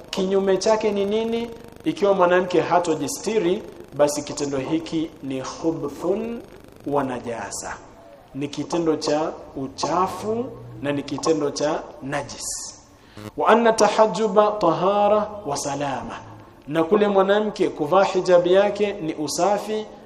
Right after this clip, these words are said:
na ni usalama, ufisadi haitotokea,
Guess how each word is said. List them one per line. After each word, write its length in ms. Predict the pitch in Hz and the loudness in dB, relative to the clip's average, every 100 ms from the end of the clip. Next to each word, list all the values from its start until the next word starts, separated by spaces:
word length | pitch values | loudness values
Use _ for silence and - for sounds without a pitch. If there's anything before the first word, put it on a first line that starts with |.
| - | -4
na 160 | 175 | -2
ni 120 | 208 202 | 0 -2
usalama, 680 | 185 - 196 214 208 202 175 - - - - - | -4 0 2 4 2 2 -2 -4 -14 -18 -10 -4
ufisadi 680 | 160 180 175 202 196 196 | -2 -2 0 0 2 0
haitotokea, 920 | 180 190 208 - 196 202 190 214 196 | 0 0 0 -2 -4 -4 0 2 4